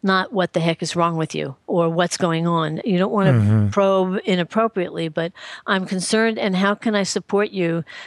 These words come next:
Speaker 1: to go back to your good performance during this time?" If somebody's showing signs of stress and they're not functioning properly, you can always suggest that perhaps they could avail themselves of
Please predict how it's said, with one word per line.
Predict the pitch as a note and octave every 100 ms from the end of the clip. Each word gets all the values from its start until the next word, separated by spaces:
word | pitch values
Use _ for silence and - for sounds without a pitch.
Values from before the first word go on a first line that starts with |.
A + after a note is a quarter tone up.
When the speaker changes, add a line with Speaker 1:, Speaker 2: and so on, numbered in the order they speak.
| -
Speaker 1:
to | G3+
go | G3+ F3
back | G3+ A3 A3+
to | -
your | F#3+ F3+
good | E3+ F#3 E3
performance | F3 - G3 F#3+ E3 E3
during | - F#3 E3+ E3+
this | E3 -
time?" | E3 D#3 F3+ - - - - -
If | G#3
somebody's | - B3+ C4 C4
showing | - A3+ G#3+ G3+
signs | - F#3+ F#3
of | F3
stress | - F#3 F3 F3
and | E3+ E3
they're |
not | E3 E3+ -
functioning | G3+ F#3 F#3+ F3
properly, | E3+ E3 - E3+ E3+ - - -
you | G#3+
can | F#3+ F#3+
always | F#3+ A3 G#3+
suggest | G#3 F3+ G3+ F#3
that | - E3+
perhaps | E3+ E3 E3+ -
they | - E3
could | - E3+
avail | D#3+ F3 G3
themselves | F#3 E3 - D#3+ D#3 - - - - -
of | G3+ F3+